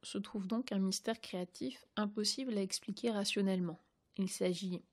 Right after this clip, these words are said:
de la créativité de la nature. Une créativité identique à celle qui a généré ce que l'homme ne sera jamais en mesure d'inventer,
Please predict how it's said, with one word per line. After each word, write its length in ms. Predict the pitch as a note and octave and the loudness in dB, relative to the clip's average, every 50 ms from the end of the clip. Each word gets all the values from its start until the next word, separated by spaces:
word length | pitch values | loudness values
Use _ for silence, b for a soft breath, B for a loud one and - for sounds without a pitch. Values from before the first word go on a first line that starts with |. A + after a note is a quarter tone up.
| _ - | _ -4
de 100 | F3 F3+ | 0 2
la 160 | F3+ F3+ F3 | 2 4 2
créativité 720 | F3 - - G3 F3+ E3+ - - - F3 F3 F3 - G3+ F#3 | 0 -2 -4 -4 -4 -4 -4 -6 -6 -6 -4 0 0 2 2
de 100 | F3+ F3 | 2 2
la 140 | E3+ E3 F3 | 0 -2 -4
nature. 540 | F3+ - - - - - - - - - _ _ _ _ _ _ _ _ _ _ - | -6 -8 -10 -10 -12 -14 -16 -20 -20 -20 _ _ _ _ _ _ _ _ _ _ 2
Une 140 | G3+ G3+ F#3+ | 4 4 4
créativité 840 | F#3 - F#3 F3 E3+ - - - F3 F3 F3 E3+ - E3+ E3+ F3+ - _ _ - | 4 2 0 -2 -2 -2 -4 -2 -2 -2 -2 -2 -2 -2 -2 -2 -4 _ _ 0
identique 680 | G3+ G3 F3+ F#3+ F#3 F#3+ - A3+ A#3+ A#3 - - - - - _ _ - | 2 4 4 2 0 0 -2 -2 -4 -4 -6 -12 -18 -20 -20 _ _ 0
à 100 | F#3 F3 | 0 0
celle 300 | - - G3+ G3+ G#3 G3 | 2 2 2 2 2 0
qui 140 | - F#3 | 0 0
a 60 | D#3+ E3+ | 0 2
généré 520 | E3+ F3 F3 F3 E3+ E3 E3+ G#3 A#3+ B3 | 2 0 0 0 0 0 0 0 0 0
ce 160 | A#3 - F#3 | 0 -2 -4
que 160 | F3 - - | -2 -2 0
l'homme 240 | F3 F#3 G3+ A3 G#3 | 2 4 4 4 2
ne 100 | F#3 F3 | 2 2
sera 340 | F3 - F3+ F3 E3+ F3 F3 | 0 0 0 0 0 2 2
jamais 300 | F3 F3 F3 F3+ G3+ A#3+ | 2 2 2 2 2 2
en 80 | A#3+ G#3 | 2 2
mesure 380 | F#3 F3+ F3+ F#3 G#3 A3 G#3 | 2 2 2 0 0 0 0
d'inventer, 560 | F#3+ F#3 F3+ F3+ F#3+ G3 G3+ - - F3+ F3+ | 2 0 0 0 0 -2 -2 -2 -2 -4 -6